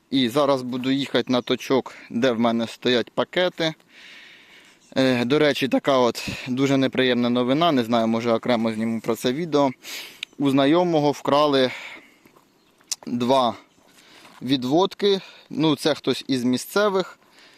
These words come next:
тому що, тому що, тому що в нас він знав, ту пасіку не видно, знав, откуда брати, якби крали, то крали б з вуликами.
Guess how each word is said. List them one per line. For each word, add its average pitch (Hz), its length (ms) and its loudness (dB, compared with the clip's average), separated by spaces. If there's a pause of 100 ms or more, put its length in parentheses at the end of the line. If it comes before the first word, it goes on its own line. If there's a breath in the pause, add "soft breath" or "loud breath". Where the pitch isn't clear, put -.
(380 soft breath)
тому 170 320 2
що, - 220 -2
тому 135 360 0
що, 98 320 -4 (440 loud breath)
тому 156 300 -2
що 175 240 -2
в 127 60 0
нас 135 380 0 (720 loud breath)
він 139 180 2
знав, 170 400 0
ту - 180 -6
пасіку 120 540 -2
не 113 340 0
видно, 180 480 0 (160)
знав, 131 480 0
откуда 123 460 -2
брати, 180 360 0
якби 123 320 0
крали, 113 320 0
то 107 140 -4
крали 113 260 0
б 104 80 -6
з 113 60 -12
вуликами. 147 640 -2